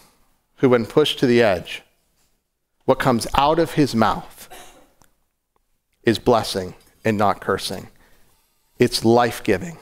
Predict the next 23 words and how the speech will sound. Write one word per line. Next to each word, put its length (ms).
and 100
not 180
life-destroying. 880
So, 360
with 180
that, 420
when 140
Jesus 320
was 100
pushed 400
to 80
the 120
limits, 360
when 140
Jesus 360
is 120
pushed 300
to 80
death, 360
there 160
are 60
three 400
things, 560